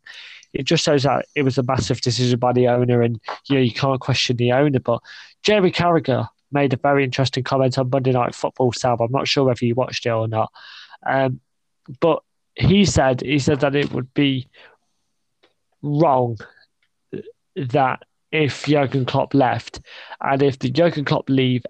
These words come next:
every single Liverpool fan would prote-, protest against the board. And, you know, about the Super League sort of situation and whether Klopp would have left if we carried on with, if we carried on, uh, going in the Super League. You know, that,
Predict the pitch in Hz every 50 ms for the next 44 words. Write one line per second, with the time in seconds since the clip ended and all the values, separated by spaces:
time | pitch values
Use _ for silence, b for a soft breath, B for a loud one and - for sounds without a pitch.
0 | - - 147 139 147 143 - 160 147 135 139 139 127 135 123 127 117 127 131 123
1 | - 131 127 127 117 123 - - - - 127 110 - 123 120 104 - - - _
2 | _ _ - - 151 143 139 131 - - 117 113 - - 123 127 123 123 110 -
3 | - 107 - 135 131 120 110 107 104 98 - - B B B B B B B B
4 | B B B B B - - 131 131 127 127 123 123 120 123 127 - _ _ _
5 | _ _ _ _ _ _ - 160 151 147 143 127 139 - - - 147 - 139 139
6 | - - 131 - - 151 147 120 131 127 131 131 123 110 - - - _ _ _
7 | _ - - - - 139 135 - 147 - - - 139 139 135 - - - - 131
8 | 123 131 127 110 123 120 120 - - - 147 - - 151 147 127 123 - - 143
9 | 123 120 104 - - - 131 - - - 131 127 - - 131 131 127 120 127 131
10 | 120 123 - _ _ _ _ _ - 143 131 - 143 127 - 143 131 123 127 120
11 | 123 120 120 113 113 - B B B B B B B B B 120 123 120 - 147
12 | 143 135 135 135 123 123 113 113 113 - - 135 127 127 - 120 120 117 117 107
13 | - - - b b b b b b b b _ _ _ _ - 170 190 202 175
14 | 147 135 131 127 - 175 175